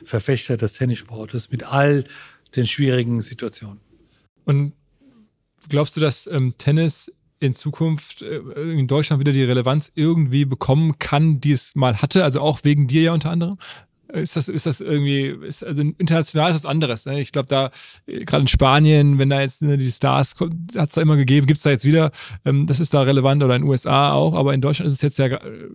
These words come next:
Speaker 2: aktuell nicht so. Also ist, ist, äh, siehst du da, äh, eine Möglichkeit des Comebacks? Also die Andrea
Speaker 1: Ja.
Speaker 2: Petkovic hat mir im Podcast mal hier erzählt, dass sie sagt, sie glaubt, irgendwie Wimbledon müsste von den Öffentlich-Rechtlichen ausgestrahlt werden, dann wird's schon mal helfen und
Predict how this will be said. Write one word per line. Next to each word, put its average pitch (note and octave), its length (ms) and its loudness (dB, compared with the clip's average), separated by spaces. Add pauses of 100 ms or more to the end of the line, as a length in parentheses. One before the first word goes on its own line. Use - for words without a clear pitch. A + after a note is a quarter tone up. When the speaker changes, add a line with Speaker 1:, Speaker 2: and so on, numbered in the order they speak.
(200)
Speaker 2:
aktuell D3+ 320 -2
nicht E3+ 160 2
so. B2 140 -6
Also B2+ 180 -4
ist, - 280 -4
ist, - 280 -12
äh, - 60 -16 (640)
siehst E3 220 -4
du - 20 0
da, D#3+ 300 2
äh, - 220 -8 (600)
eine D#3+ 180 0
Möglichkeit D#3+ 340 2
des - 100 -2
Comebacks? F3 560 0
Also C#3+ 200 -2
die C3+ 220 0 (260)
Andrea D3 260 4
Speaker 1:
Ja. C#3 60 4
Speaker 2:
Petkovic B2 320 2
hat F3+ 80 2
mir E3+ 100 2
im E3 80 0
Podcast E3 280 0
mal D#3 100 4
hier D#3+ 140 4
erzählt, D#3 380 2
dass C#3+ 80 2
sie - 100 -10
sagt, D#3 240 -4
sie C#3+ 120 -8
glaubt, D3 320 -4
irgendwie C#3 260 2
Wimbledon D3+ 320 4
müsste D3+ 180 -2
von D3 140 0
den E3 80 -4
Öffentlich-Rechtlichen D3+ 440 2
ausgestrahlt D3+ 520 0
werden, D3+ 180 2
dann C3+ 160 0
wird's C#3+ 160 -4
schon D#3 80 -4
mal C#3 80 2
helfen D3+ 380 2
und C3 180 0